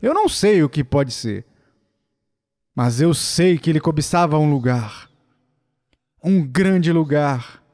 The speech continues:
na sociedade judaica, na igreja judaica. Ele cobiçava autoridade, influência e estima. "Não cobiçarás." Ele diz, "Eu finalmente entendi essas palavras pela primeira vez."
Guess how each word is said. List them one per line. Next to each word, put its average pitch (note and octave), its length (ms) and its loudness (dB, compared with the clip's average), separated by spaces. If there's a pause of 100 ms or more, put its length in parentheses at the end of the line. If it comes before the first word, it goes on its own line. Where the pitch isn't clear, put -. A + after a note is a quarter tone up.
(200)
na D#3 120 -2
sociedade E3+ 720 0
judaica, C#3+ 760 0 (440)
na F#3 140 2
igreja E3+ 460 2
judaica. C#3+ 840 0 (460)
Ele F#3 160 2
cobiçava G3+ 720 0
autoridade, C3+ 960 0 (320)
influência F3+ 1160 2 (380)
e D#3+ 120 2
estima. D3+ 920 0 (380)
"Não F3 800 2
cobiçarás." D#3 1800 0 (260)
Ele F#3 180 2
diz, D#3+ 320 0
"Eu G#3 160 2
finalmente A3 500 2
entendi C4 360 2
essas A3 260 -2
palavras C3+ 640 0
pela E3+ 200 0
primeira F3 400 2
vez." B2+ 540 0